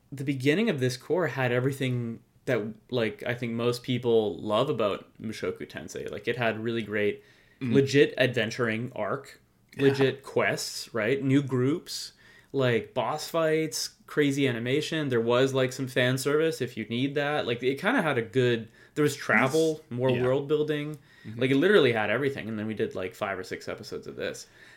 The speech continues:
Speaker 1: I think, think about, answer me this, okay?
Speaker 2: Okay.
Speaker 1: Um, like, sometimes the anime test, I think, is like, is this, is the storytelling so good in this show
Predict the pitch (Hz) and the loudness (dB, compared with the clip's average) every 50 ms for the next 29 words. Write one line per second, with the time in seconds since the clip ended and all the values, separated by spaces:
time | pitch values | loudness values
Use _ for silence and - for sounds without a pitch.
0 | - - - 151 - 220 240 285 311 - - - - - - - - _ _ _ | -14 -10 -10 -6 -4 -2 -4 -4 -4 -8 -14 -20 -20 -20 -20 -20 -20 _ _ _
1 | _ _ - - - _ _ _ _ _ _ _ - - - - _ _ _ _ | _ _ -20 -20 -20 _ _ _ _ _ _ _ -20 -20 -20 -20 _ _ _ _
2 | - - - - - 226 233 247 - - - - - - - - - - 185 220 | -16 -16 -8 -2 -2 0 0 0 -2 -4 -6 -10 -16 -20 -20 -12 -4 -2 0 0
3 | 233 240 226 160 135 117 - - - - - - _ - 117 - 117 104 - - | 2 2 2 2 4 2 2 0 -2 -10 -18 -16 _ -12 -6 -2 -2 -2 -2 -4
4 | - 117 90 - - _ _ _ _ - 135 139 135 131 123 120 120 - - - | -8 -10 -12 -12 -14 _ _ _ _ -2 0 2 2 2 2 0 -2 -4 -8 -14
5 | _ _ _ _ - 127 123 - 185 196 214 233 214 175 135 117 110 117 110 107 | _ _ _ _ -8 -8 -6 -4 -4 -2 0 0 0 0 -2 -4 -4 -4 -4 -4
6 | 107 104 104 104 - _ _ - 117 117 113 117 123 120 117 117 113 - - 107 | -4 -6 -8 -10 -14 _ _ -6 -4 -2 -2 0 0 0 0 0 -2 -2 -2 0
7 | 107 123 127 - - - - _ _ _ - 131 127 123 127 131 123 127 135 135 | 0 0 -2 -4 -10 -14 -18 _ _ _ -4 -4 -4 -2 0 0 0 0 -2 -6
8 | - - _ _ _ _ _ _ _ - 131 127 127 127 120 117 - - - 131 | -10 -16 _ _ _ _ _ _ _ -2 -2 0 2 2 0 0 0 0 0 -2
9 | 120 113 135 156 185 185 - - - - - 139 131 139 131 131 - - - - | 0 2 2 2 2 0 -2 -6 -6 -6 -4 -2 -2 -2 -2 -2 -4 -8 -8 -4
10 | 160 180 196 214 208 202 202 185 165 143 131 123 - - - - 143 143 160 170 | -2 0 0 0 0 0 -2 0 0 0 -2 -2 -2 -2 0 2 2 2 2 2
11 | 147 139 135 135 127 123 113 110 110 110 - - - 107 80 - - - | 2 4 4 4 4 2 -2 -4 -4 -6 -6 -4 -4 -4 -4 -6 -8 -14